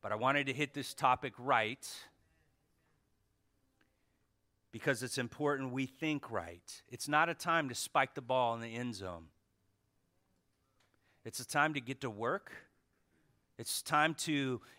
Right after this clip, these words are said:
equip ourselves so we can have honest communications with people that really do believe it's a clump of cells, really do believe false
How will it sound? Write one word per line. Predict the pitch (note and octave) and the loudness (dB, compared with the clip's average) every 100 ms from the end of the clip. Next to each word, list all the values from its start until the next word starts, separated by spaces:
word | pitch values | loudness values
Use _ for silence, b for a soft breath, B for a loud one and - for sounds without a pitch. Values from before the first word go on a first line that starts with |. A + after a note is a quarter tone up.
| B | B
equip | C3+ - E3 E3 F#3 | -6 2 4 6 8
ourselves | F3+ - - F3 F#3 E3+ | 6 4 6 8 8 4
so | E3 | -4
we | C#3 | -2
can | C#3+ | -2
have | D3 C#3 C3 | 2 2 2
honest | C#3 D#3 D#3+ - | 2 2 2 -2
communications | E3 C#3+ C3 A#2+ - C#3 C#3 G3 F#3+ - | -2 -2 -2 -6 -2 -2 -2 -4 -4 -6
with | C3 | -8
people | - D#3+ E3+ F#3 F#3+ F#3 E4 D#4+ D4 | -6 -6 -4 0 0 0 -8 -14 2
that | D#3+ D3 | 6 6
really | C#3+ E3+ G3+ | 4 4 4
do | E3 A#2 D#3+ | 0 0 0
believe | E3+ D3 C#3 E3+ E3 | 2 0 2 0 0
it's | C3+ | -4
a | |
clump | C#3 E3+ D#3 | 0 4 4
of | D3+ | 2
cells, | - - C3+ E3+ F#3 - - _ _ _ _ _ _ _ | -2 4 6 8 4 -2 -12 _ _ _ _ _ _ _
really | C#3+ F#3 G3+ | 4 6 6
do | E3 D3+ F#3+ | 2 2 2
believe | D#3 D#3 C#3 D3+ F#3 F#3+ | 4 2 2 2 2 2
false | - - - E3+ F#3 F#3 | -2 -10 6 8 8 6